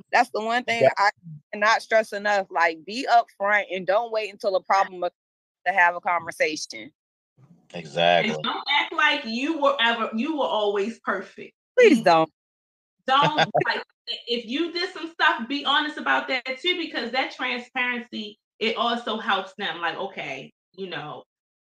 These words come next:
Speaker 3: I,
Speaker 2: Yep.
Speaker 3: I, I want, I want my parents to be proud, but they also aren't perfect, and they've gone through some things too, and it makes you more relatable. Not trying to say that you gotta be on the same level as your children, but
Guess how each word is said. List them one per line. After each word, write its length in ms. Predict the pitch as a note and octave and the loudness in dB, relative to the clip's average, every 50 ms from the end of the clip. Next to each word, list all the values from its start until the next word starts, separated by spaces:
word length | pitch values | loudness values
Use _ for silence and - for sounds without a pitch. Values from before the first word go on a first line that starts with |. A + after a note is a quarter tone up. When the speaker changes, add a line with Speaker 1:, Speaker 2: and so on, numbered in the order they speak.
| - - | -4 -2
Speaker 3:
I, 160 | F3+ G3+ E3+ D#3+ | -2 0 0 2
Speaker 2:
Yep. 200 | F2 G2 - - - | 2 2 2 2 2
Speaker 3:
I, 80 | - | 0
I 80 | - - - _ B3+ | -2 -2 -4 _ -4
want, 120 | C4 - - - - | -4 -4 -4 -2 0
I 160 | - F#3+ G3+ | 0 0 0
want 260 | G#3 A3 B3+ C4+ C4 A#3+ | 0 0 0 0 0 0
my 200 | A3 G#3+ A3+ G#3+ A3 - - _ | -2 -4 -4 -8 -12 -18 -10 _
parents 240 | A#3 G#3 G3 G3 G3 | -4 -2 -2 -4 -6
to 80 | - F#3+ | -10 -12
be 200 | - G#3 G3 - - | -12 -14 -12 -6 -2
proud, 280 | G#3+ G3 F#3 F#3 F3+ F3+ | 0 2 2 2 0 -2
but 200 | G3 F3 - - | -4 -6 -4 -4
they 180 | - A3+ A3+ - | -4 -4 -4 -2
also 440 | F#3+ G3 G#3 G#3 - G#3 F3+ F3+ - | -2 -2 -2 -2 -4 -8 -10 -10 -8
aren't 240 | F3+ F3 E3 - - | -10 -10 -10 -8 -6
perfect, 500 | - F#3+ D#3+ D#3+ - - E3+ - - - - - | -6 -6 -6 -6 -8 -12 -12 -12 -12 -16 -18 -18
and 80 | F3 - - | -18 -12 -6
they've 240 | G3 F#3+ A3+ A3+ - | -4 -4 -4 -4 -6
gone 240 | G3 F3+ F3 F3+ F3+ | -6 -6 -6 -8 -8
through 140 | - F3 F3+ | -12 -16 -16
some 220 | - - E3 D#3+ - | -14 -16 -16 -14 -12
things 260 | F#3 E3+ E3 D#3+ E3 - _ - | -12 -12 -12 -14 -16 -16 _ -12
too, 100 | F#3+ F#3+ | -10 -10
and 140 | - F3+ F3+ | -10 -10 -10
it 140 | - - F#3 | -10 -8 -6
makes 320 | - - - - - - | -4 -6 -6 -6 -10 -12
you 240 | G#3+ G3 F#3+ F#3 F3+ - - - - _ _ | -12 -12 -12 -12 -14 -18 -20 -20 -20 _ _
more 240 | F3+ F#3 F#3 F3+ F3 | -6 -2 -2 -2 -2
relatable. 580 | F3+ E3+ F3 F#3+ F3+ F3 E3 D3+ D#3 D3+ D3+ D#3+ | -2 -4 -4 -4 -4 -4 -4 -6 -8 -10 -6 -2
Not 220 | F3 F#3+ B3 B3 | 0 0 0 0
trying 240 | - - B3 B3 A#3+ | 0 -2 -2 0 -2
to 120 | A#3+ B3 - | -4 -6 -6
say 240 | - A3 A3 A3 G3+ | -6 -4 -4 -4 -6
that 160 | F#3 - - | -8 -10 -10
you 100 | A3+ A3+ | -6 -2
gotta 320 | G3+ F#3+ G3 G3 F#3+ F#3 F#3 | 0 2 2 0 -2 -4 -8
be 280 | G#3 G#3 G3+ G3 G3 G3 - - - - | -8 -6 -6 -8 -8 -12 -16 -20 -12 -8
on 160 | G3+ G3+ G3 F#3+ | -6 -4 -4 -6
the 100 | F#3+ - - | -8 -8 -6
same 280 | G#3 F#3+ F#3+ F3+ F3 F3 F3 F#3 | -4 -4 -4 -4 -6 -6 -2 2
level 340 | G3 G3+ G#3 G3+ F#3+ F3 D#3+ | 2 2 2 2 0 0 -2
as 200 | D3+ D#3+ D#3 D3+ | -4 -8 -8 -8
your 160 | E3+ E3 E3 | -8 -10 -10
children, 580 | D#3+ - - E3 D#3+ D#3 D3 C#3+ A#2+ - E3 - - | -10 -12 -12 -10 -10 -10 -12 -14 -16 -16 -16 -4 0
but 280 | G#3 G3 F#3 - - | 2 2 2 0 -4